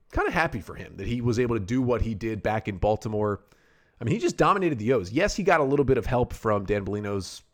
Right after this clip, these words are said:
weird, big, small, sometimes just weird strike zone, but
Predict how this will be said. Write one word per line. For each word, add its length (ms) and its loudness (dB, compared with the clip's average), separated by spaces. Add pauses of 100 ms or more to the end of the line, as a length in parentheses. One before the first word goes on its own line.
weird, 440 -2 (200)
big, 260 -4 (520)
small, 340 0
sometimes 480 -4
just 220 -8
weird 240 -2
strike 260 -2
zone, 240 -2
but 140 -2